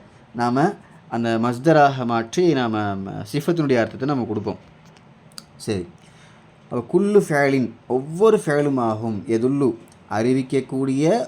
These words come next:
ஒவ்வொரு ஃபெயலுமாகும். அலா ஹுசூலி அமலின், ஒரு செயல் நடைபெறுவதின் மீது அறிவிக்கக்கூடிய ஒவ்வொரு ஃபெயலுமாகும். ஃபி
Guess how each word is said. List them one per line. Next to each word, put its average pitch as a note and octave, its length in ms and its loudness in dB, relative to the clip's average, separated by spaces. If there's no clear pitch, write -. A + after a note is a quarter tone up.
ஒவ்வொரு F3 680 2
ஃபெயலுமாகும். A2 800 -2
அலா D#3+ 400 2
ஹுசூலி D#3+ 580 2
அமலின், A#2 500 0
ஒரு A2 260 -2
செயல் C3+ 520 0
நடைபெறுவதின் C#3+ 960 2
மீது B2 640 0
அறிவிக்கக்கூடிய B2 1040 -2
ஒவ்வொரு D3 500 0
ஃபெயலுமாகும். C3 800 -2
ஃபி E3 140 2